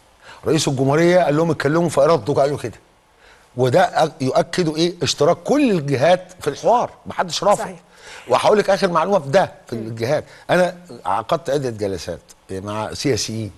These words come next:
Speaker 1: سياسيين من كل الاطياف، مستقلين او غيره، اسماء معتبره يعني. كان و-، واطلعوا بيان اول امبارح. انا اظن ان هذا البيان حضرتك لو كان عن، انا بعته لك. لا تتصوري ان يذاع في مصر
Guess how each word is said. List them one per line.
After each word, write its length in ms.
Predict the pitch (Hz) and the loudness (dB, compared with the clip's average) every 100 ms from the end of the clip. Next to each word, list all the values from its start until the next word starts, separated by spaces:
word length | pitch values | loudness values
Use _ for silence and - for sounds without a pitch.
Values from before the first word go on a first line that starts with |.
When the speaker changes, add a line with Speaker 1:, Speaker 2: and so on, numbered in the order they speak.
| _ _ | _ _
Speaker 1:
سياسيين 400 | - 87 107 120 | -14 -10 -6 -6
من 80 | 104 | -6
كل 180 | - 151 | -4 -4
الاطياف، 480 | 95 90 120 123 - | -4 -6 -4 -4 -4
مستقلين 560 | 101 - - 87 104 85 | -6 -6 -6 -6 -6 -6
او 140 | 90 | -6
غيره، 300 | 95 120 101 | -4 -4 -4
اسماء 300 | - 127 135 - - - - - | -6 -6 -8 -10 -18 -16 -12 2
معتبره 520 | 120 107 160 127 87 | 2 4 2 2 2
يعني. 400 | 98 113 110 110 | 2 0 -2 -4
كان 420 | - 104 101 95 - - - | -2 -4 -4 -8 -12 -20 -8
و-، 260 | 123 135 135 | -6 -4 0
واطلعوا 420 | 120 120 156 143 | 0 4 4 4
بيان 340 | 123 147 131 - | 4 2 0 -2
اول 180 | 131 113 | -6 -4
امبارح. 340 | 110 147 - | 0 0 0
انا 180 | 151 143 | 0 0
اظن 200 | 139 156 | 0 0
ان 80 | 127 | -2
هذا 180 | 147 | 0
البيان 380 | 139 120 143 156 143 - - - _ _ | 0 0 0 0 -4 -18 -20 -20 _ _
حضرتك 320 | - 123 139 | -4 -2 -2
لو 200 | 110 110 | -2 -2
كان 200 | 104 123 | -2 -2
عن، 240 | 120 135 143 | 0 0 0
انا 120 | 120 | 2
بعته 360 | 120 107 127 92 | 2 2 -4 -4
لك. 240 | 80 - _ - - _ | -8 -18 _ -20 -20 _
لا 160 | 131 165 | 0 0
تتصوري 760 | 156 - 104 - 120 151 139 | 0 -4 -4 -2 0 0 0
ان 240 | 117 127 120 | -4 -4 -2
يذاع 440 | 120 165 151 98 - - _ _ _ | 2 4 4 2 -8 -20 _ _ _
في 180 | - 139 | -6 -2
مصر 360 | 127 170 - | 0 0 -2